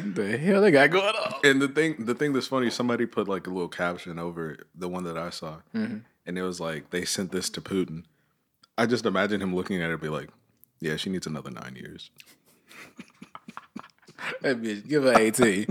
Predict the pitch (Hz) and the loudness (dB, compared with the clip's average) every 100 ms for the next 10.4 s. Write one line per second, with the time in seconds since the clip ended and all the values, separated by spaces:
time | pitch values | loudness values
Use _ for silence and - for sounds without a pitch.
0 | - - 240 226 - - - - - 320 | -6 2 6 6 2 -8 -14 -16 -6 2
1 | 339 277 220 196 175 170 156 143 123 139 | 4 6 8 8 6 4 4 4 4 0
2 | - - 120 123 117 - 85 82 82 87 | -2 -4 4 6 6 0 -4 -4 -6 -12
3 | _ - 147 131 - 104 98 92 - _ | _ -6 0 0 0 -8 -10 -12 -16 _
4 | _ _ _ _ - - 175 139 107 104 | _ _ _ _ -16 -12 -2 2 2 2
5 | 104 104 - 117 107 104 104 95 85 90 | 0 -2 -4 -4 -4 -6 -6 -10 -10 -12
6 | - - - - - - - 123 110 123 | -12 -14 -14 -12 -8 -8 -6 -4 -2 -4
7 | 92 101 92 92 95 101 101 117 120 120 | -4 -4 -4 -4 -2 0 2 4 6 4
8 | - - - - - _ _ _ - - | 0 -6 -16 -20 -20 _ _ _ -18 -14
9 | - - - - - 170 127 95 87 82 | -12 -12 -12 -16 -4 0 2 2 2 0
10 | 92 104 98 | -2 -2 -4